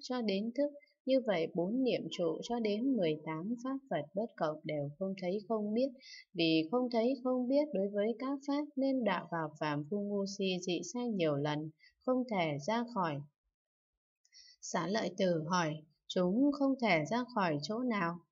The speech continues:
Phật dạy, "Đối với cõi dục, cõi sắc và cõi vô sắc chúng không thể ra khỏi được. Vì không thể ra khỏi ba cõi nên không thể thành tựu quả thanh văn, độc giác, Bồ Tát và Phật.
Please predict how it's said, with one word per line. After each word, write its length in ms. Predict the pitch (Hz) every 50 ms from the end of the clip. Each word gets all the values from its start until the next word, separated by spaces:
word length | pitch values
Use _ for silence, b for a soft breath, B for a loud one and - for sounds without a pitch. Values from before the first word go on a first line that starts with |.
| _ _ _ _ _ _ -
Phật 140 | 202 175 160 160 -
dạy, 220 | 185 175 165 156 - - -
"Đối 200 | 180 165 170 170 170 170
với 140 | 170 165 175 208 240 240 233
cõi 180 | 233 240 240 240
dục, 220 | 240 - 165 147 143
cõi 180 | - 190 214 233 233 -
sắc 140 | 285 294 302 302 - -
và 200 | 165 156 151 147 147
cõi 180 | - - 233 240 233 196
vô 160 | 196 190 185 185 - -
sắc 100 | 262 269 277 -
chúng 200 | - - 175 196 190 -
không 180 | 269 269 269 262 -
thể 300 | 214 185 175 156 147 147 147 147
ra 80 | 220 233 233 240 -
khỏi 240 | 190 170 151 143 139 160
được. 160 | 165 160 147 143 - B B B B B B B B -
Vì 80 | 196 180 180 180 -
không 140 | 262 262 247 -
thể 200 | 214 180 170 151
ra 200 | 151 - 226 226 226 233
khỏi 220 | 208 180 151 147 147 151
ba 200 | 185 196 190 190 196 -
cõi 200 | 214 214 226 262 269 254
nên 200 | 254 262 262 254
không 140 | 269 269 247 240
thể 100 | 208 175 151 147 147 -
thành 240 | 180 160 156 160 160 -
tựu 180 | 175 165 - -
quả 220 | - - 170 - 151 147
thanh 200 | - 247 254 240 240 -
văn, 200 | 247 247 247 247 B B B B B B B -
độc 200 | 185 170 160 165 -
giác, 260 | 196 226 247 277 277 - -
Bồ 240 | - 170 165 160 156 156 -
Tát 200 | 226 247 269 262 - -
và 200 | - 160 156 151 147 151
Phật. 160 | - 170 160